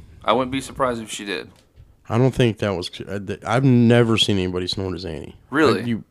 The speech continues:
Speaker 2: pop 'em and eat 'em, and I've always, you know, whenever I did Xannies, I'd ate 'em, but
Speaker 1: Oh, I've seen a ton of people snort.
Speaker 2: Really?
Speaker 1: Yeah, yeah.
Speaker 2: But, um, are you sure those wasn't Oxycontin?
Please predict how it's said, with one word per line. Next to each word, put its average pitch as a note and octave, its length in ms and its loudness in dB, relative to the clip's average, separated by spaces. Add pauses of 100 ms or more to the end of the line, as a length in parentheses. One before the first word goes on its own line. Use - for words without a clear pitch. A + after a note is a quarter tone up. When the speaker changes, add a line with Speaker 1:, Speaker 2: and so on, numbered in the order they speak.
(140)
Speaker 2:
pop C#3 380 2
'em F2+ 220 -6
and G2 140 -4
eat C3+ 180 2
'em, F#2+ 240 0 (180)
and F2+ 120 -2
I've C3+ 180 4
always, F#2+ 300 2
you G#2 100 -2
know, G#2+ 160 0
whenever G2+ 420 0
I A#2 120 2
did G2 180 -4
Xannies, F#2 400 -6
I'd F2+ 200 -8
ate F2 180 -10
'em, F#2 180 -10
but F2+ 100 -8
Speaker 1:
Oh, F2+ 40 -6
I've F2 180 -6
seen A2+ 160 -10
a G2+ 40 -12
ton F2+ 180 -8
of F2+ 60 -14
people D2+ 320 -10
snort. - 300 -12
Speaker 2:
Really? G#2 300 2 (160)
Speaker 1:
Yeah, F2 180 -6
yeah. D2 220 -12
Speaker 2:
But, B2 180 0
um, G2+ 380 -2 (300)
are - 80 -14
you A#2+ 60 -8
sure C#3 160 -6
those B2 200 -4
wasn't G2+ 300 -8
Oxycontin? G2 760 -12